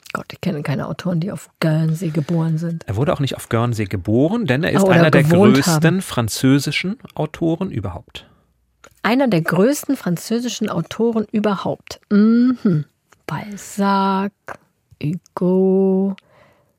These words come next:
Speaker 1: Haben wir schon eine Zeit eigentlich? Hast du mir schon gesagt, wann der geboren wurde, so wann der gelebt hat?
Speaker 2: Nö, aber ist schon mehr als einhundert Jahre tot.
Speaker 1: Gut.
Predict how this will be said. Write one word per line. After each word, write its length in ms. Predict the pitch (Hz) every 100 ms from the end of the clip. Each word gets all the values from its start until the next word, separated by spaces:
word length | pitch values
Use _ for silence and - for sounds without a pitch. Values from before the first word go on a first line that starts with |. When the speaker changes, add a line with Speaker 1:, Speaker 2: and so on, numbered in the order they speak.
| _ -
Speaker 1:
Haben 160 | 180
wir 80 | 180
schon 180 | 180 190
eine 160 | 160 -
Zeit 440 | - 165 247 320
eigentlich? 380 | 285 277 320 -
Hast 140 | -
du 60 | 185
mir 100 | 175
schon 140 | 180
gesagt, 340 | 170 170 - -
wann 140 | 170
der 100 | 165
geboren 420 | 165 160 175 220 247
wurde, 160 | 240
so 100 | 180
wann 140 | 165 160
der 80 | 156
gelebt 560 | 147 151 165 - -
hat? 140 | 254 123
Speaker 2:
Nö, 320 | 131 151 185
aber 140 | 156
ist 80 | 151
schon 140 | 151
mehr 120 | 143 160
als 120 | -
einhundert 400 | 143 143 143 123
Jahre 220 | 127 127
tot. 460 | - 98 87 - - _ _ _ _
Speaker 1:
Gut. 460 | - 202 - -